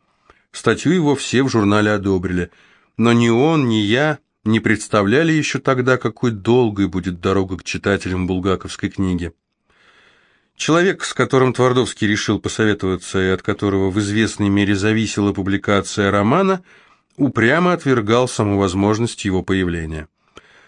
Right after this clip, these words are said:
Мы сидели на сером плюшевом диване в его кабинете, крутили ложечками чай в стаканах, чувствуя, как накаляется беседа.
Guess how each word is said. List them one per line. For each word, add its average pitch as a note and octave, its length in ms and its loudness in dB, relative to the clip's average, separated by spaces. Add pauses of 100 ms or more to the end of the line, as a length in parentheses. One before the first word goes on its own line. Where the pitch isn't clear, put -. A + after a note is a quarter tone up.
(140)
Мы A2 140 2
сидели A2+ 460 0
на G#2+ 180 0
сером A2+ 360 -2
плюшевом G2+ 460 0
диване G2+ 380 2
в - 20 0
его F#2+ 220 0
кабинете, G#2+ 600 0
крутили G2 520 -2
ложечками F#2+ 540 -2
чай C3 320 0
в - 60 -10
стаканах, B2 560 0
чувствуя, G2+ 520 -2
как - 240 -8
накаляется G2 720 0
беседа. E2 480 -6